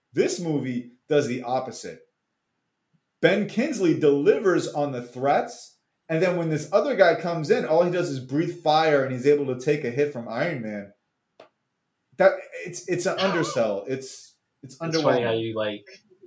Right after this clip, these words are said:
Speaker 2: brush that
Speaker 1: It's
Speaker 2: off.
Speaker 1: very underwhelming.
Speaker 2: Yeah, it took a, took a hit from high-grade military armor that Thor could take hits from, but yeah, whatever.
Speaker 1: I mean, but I'm saying, like, that,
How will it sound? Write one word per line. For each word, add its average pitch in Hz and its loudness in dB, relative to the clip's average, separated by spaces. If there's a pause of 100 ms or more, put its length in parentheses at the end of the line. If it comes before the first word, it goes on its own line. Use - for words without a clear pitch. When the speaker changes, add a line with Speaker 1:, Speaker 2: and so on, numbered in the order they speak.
Speaker 2:
brush 117 0
that 110 -2
Speaker 1:
It's 104 -2
Speaker 2:
off. 104 -4
Speaker 1:
very 185 6
underwhelming. 120 -2
Speaker 2:
Yeah, 180 4
it - -6
took 170 0
a, 135 0 (160)
took 151 0
a 123 2
hit 139 -2
from 117 -6
high-grade 123 0
military 117 -2
armor 110 -6
that 98 -8 (880)
Thor 143 4
could - -8
take 120 0
hits 120 -2
from, 104 -6
but 113 -6
yeah, 156 -2
whatever. 95 -8 (1400)
Speaker 1:
I 170 2
mean, 156 -2 (280)
but 160 4
I'm 143 0
saying, 151 -2
like, - 2 (500)
that, - 2